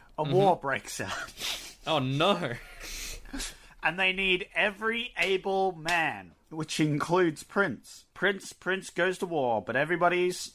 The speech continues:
Speaker 1: uh, super bummed out. They're like, "Man, war's bad. I dislike war immensely. People die." And he's like, "Yeah, man, but you know what? We can still be happy. I'm gonna play a few tunes."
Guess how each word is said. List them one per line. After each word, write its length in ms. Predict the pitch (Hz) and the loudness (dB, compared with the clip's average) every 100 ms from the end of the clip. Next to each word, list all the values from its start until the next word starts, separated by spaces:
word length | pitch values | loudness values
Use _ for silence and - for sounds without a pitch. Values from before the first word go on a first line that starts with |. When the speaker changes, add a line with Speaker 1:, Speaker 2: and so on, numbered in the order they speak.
| - | -2
Speaker 1:
uh, 420 | 120 95 90 85 | 0 2 0 -4
super 320 | - - 143 | -6 -8 -6
bummed 380 | 165 143 143 165 | 0 2 2 0
out. 320 | 135 90 90 | 0 0 -4
They're 80 | 104 | -8
like, 260 | 101 95 - | -6 -6 -4
"Man, 460 | 131 147 151 160 139 | 0 4 4 0 -4
war's 500 | 131 135 147 170 175 | -2 0 2 0 -4
bad. 840 | - 107 85 85 78 78 78 - _ _ | 0 0 0 -4 -8 -10 -14 -18 _ _
I 440 | 147 151 143 117 95 | 2 4 2 -2 -6
dislike 520 | 127 - 127 135 - | -10 -6 -2 -2 -4
war 440 | 120 120 120 120 123 | -2 0 2 0 0
immensely. 760 | 135 123 95 - 98 85 85 - - _ | 0 0 0 -4 -8 -6 -8 -10 -20 _
People 420 | - 165 107 101 85 | -6 -2 -2 -4 -6
die." 560 | 104 110 120 107 95 78 - - - - _ _ _ _ | 0 4 4 4 0 -6 -16 -20 -20 -20 _ _ _ _
And 200 | 131 131 | -2 -2
he's 160 | 160 151 | -4 0
like, 240 | 113 104 | 0 -2
"Yeah, 260 | 135 165 170 | -4 0 0
man, 460 | 143 143 156 156 139 | 2 2 2 -2 -4
but 220 | 123 - | -6 -6
you 140 | 131 | -2
know 160 | 151 170 | 0 2
what? 380 | 175 175 - - | 4 2 0 -4
We 200 | 139 147 | -2 -2
can 160 | 123 | -4
still 520 | 104 - 170 175 180 | -6 -2 0 2 0
be 180 | 175 175 | -2 -6
happy. 640 | 170 160 143 123 104 98 - - | 0 0 0 -2 -6 -6 -4 0
I'm 220 | 165 151 | 0 0
gonna 120 | 127 | -4
play 380 | - 143 135 127 - - - | -4 -2 -2 -2 -8 -20 -20
a 40 | - | -6
few 180 | 170 | -4
tunes." 800 | - - 180 143 117 98 90 90 | -2 0 2 4 2 -2 -8 -14